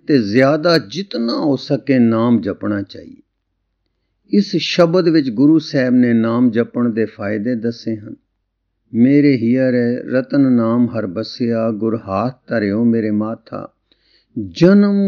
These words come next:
ਜਨਮ ਕੇ ਕਿਲ ਵਿਖ ਦੁਖ ਉਤਰੇ, ਗੁਰ ਨਾਮ ਦਿਓ ਰਿਣ ਲਾਥਾ।"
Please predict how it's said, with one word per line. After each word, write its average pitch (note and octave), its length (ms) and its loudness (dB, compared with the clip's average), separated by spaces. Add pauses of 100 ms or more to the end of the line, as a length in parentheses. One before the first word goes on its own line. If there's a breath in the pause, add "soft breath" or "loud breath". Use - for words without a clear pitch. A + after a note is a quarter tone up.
(380)
ਜਨਮ C3+ 500 2
ਕੇ A2 260 -4
ਕਿਲ C3 340 2
ਵਿਖ D#3 300 -2
ਦੁਖ F3+ 360 -2
ਉਤਰੇ, A2 460 -2 (340)
ਗੁਰ A#2 320 2
ਨਾਮ A#2+ 500 4
ਦਿਓ B2 500 0 (600)
ਰਿਣ B2+ 380 2
ਲਾਥਾ।" D#2 380 -14